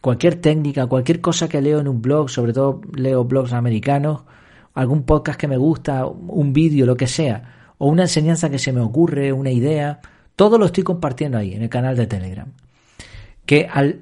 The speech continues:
tenerlo en tu móvil es tremendamente práctico y, y con un formato muy interesante porque es formato píldora. También hago ofertas,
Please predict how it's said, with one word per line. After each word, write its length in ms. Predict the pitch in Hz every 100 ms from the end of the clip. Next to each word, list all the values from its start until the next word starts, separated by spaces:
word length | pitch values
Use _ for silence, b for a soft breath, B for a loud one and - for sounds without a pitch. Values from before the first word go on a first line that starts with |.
| - -
tenerlo 380 | 135 160 220
en 120 | 226 175
tu 140 | 170
móvil 500 | 160 202 170 208 -
es 240 | 170 165 -
tremendamente 840 | 156 147 202 226 180 214 185 143
práctico 600 | 127 190 185 - 98 - - _ _
y, 440 | - 127 - 127 123
y 200 | 117 120
con 240 | - 127
un 60 | 156
formato 460 | - 170 175 175
muy 420 | 156 196 135 196 226
interesante 720 | 170 147 120 170 160 120 104
porque 280 | 113 139 143
es 80 | - -
formato 460 | - 131 147 143
píldora. 500 | 175 156 107 98 - - _ B B B B B B B
También 280 | 131 135 170
hago 220 | 175 151
ofertas, 520 | 143 185 185 180 220